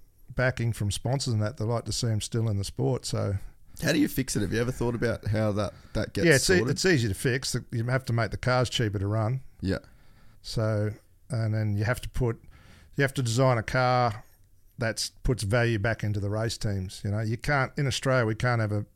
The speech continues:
Speaker 1: six hundred, seven hundred thousand dollar race car that costs a hundred grand a weekend to run, because
Speaker 2: Mm.
Speaker 1: and you need more of 'em on the grid. It's
Speaker 2: Ca-, is there, is there space in supercars for more cars?
Speaker 1: No.
Speaker 2: Like,
Speaker 1: No.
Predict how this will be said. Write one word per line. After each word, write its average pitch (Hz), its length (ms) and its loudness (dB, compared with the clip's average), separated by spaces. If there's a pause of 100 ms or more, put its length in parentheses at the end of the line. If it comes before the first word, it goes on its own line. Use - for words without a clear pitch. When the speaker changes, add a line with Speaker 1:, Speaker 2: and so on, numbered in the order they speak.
Speaker 1:
six - 300 -4
hundred, 113 340 -2
seven 117 260 0
hundred 107 220 -2
thousand 110 320 0
dollar 107 200 0
race 113 260 0
car 107 280 0
that 104 160 -4 (520)
costs - 260 -2
a 104 40 2
hundred 110 280 0
grand 107 260 0
a - 20 0
weekend 110 400 0
to 98 60 0
run, 120 400 -2
because 104 500 -4
Speaker 2:
Mm. 92 520 2 (1040)
Speaker 1:
and 113 380 -2
you 123 120 0
need 120 180 2
more 127 200 6
of 120 60 4
'em 120 100 2
on 123 120 2
the 110 80 2
grid. 147 300 0 (220)
It's - 500 -6 (260)
Speaker 2:
Ca-, 147 240 2
is 120 180 2
there, 151 360 4
is 120 140 0
there 135 120 4
space 95 500 2
in 110 120 0
supercars 104 640 0
for 92 140 -2
more 92 340 0
cars? 90 420 -2 (500)
Speaker 1:
No. 135 280 4 (480)
Speaker 2:
Like, 131 80 4
Speaker 1:
No. 117 200 4